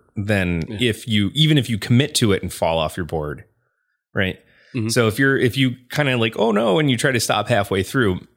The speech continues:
Speaker 1: you're really gonna, you're gonna get dragged under, you're gonna get beat up by the, uh, by the ocean a bit. Whereas, you know, if
Speaker 2: Hmm.
Speaker 1: you commit, you're either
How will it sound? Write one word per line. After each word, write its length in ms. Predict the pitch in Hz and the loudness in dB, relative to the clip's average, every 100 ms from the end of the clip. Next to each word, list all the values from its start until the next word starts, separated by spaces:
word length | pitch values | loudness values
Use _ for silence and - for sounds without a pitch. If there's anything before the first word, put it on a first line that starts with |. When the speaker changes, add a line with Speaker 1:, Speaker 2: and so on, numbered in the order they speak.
| - | -2
Speaker 1:
you're 160 | 127 | 2
really 220 | 147 170 | 4 4
gonna, 180 | 131 110 | 2 2
you're 260 | 104 110 120 | 0 0 0
gonna 140 | 127 | 2
get 180 | 110 95 | 0 0
dragged 340 | 85 95 92 92 | 0 0 0 0
under, 260 | 92 95 | 2 2
you're 140 | 92 92 | 0 0
gonna 180 | 92 87 | 0 -2
get 80 | 87 | -2
beat 160 | 98 | -2
up 160 | 90 - | -2 -2
by 220 | 90 85 | -2 -2
the, 300 | 82 90 85 | -4 -6 -4
uh, 220 | 82 80 | -2 -4
by 180 | 76 90 | -2 -4
the 140 | 87 87 | -2 -2
ocean 300 | 90 - 90 | -2 -4 -6
a 40 | |
bit. 260 | 82 87 - | -2 -4 -4
Whereas, 440 | 92 90 87 85 | -2 -2 -2 -4
you 60 | 107 | -4
know, 140 | 92 | -2
if 80 | 107 | -2
Speaker 2:
Hmm. 40 | 104 | -4
Speaker 1:
you 40 | |
commit, 500 | - 120 147 110 - - | -2 0 2 0 -4 -4
you're 200 | 117 113 | 2 2
either 360 | 113 101 85 | 4 2 0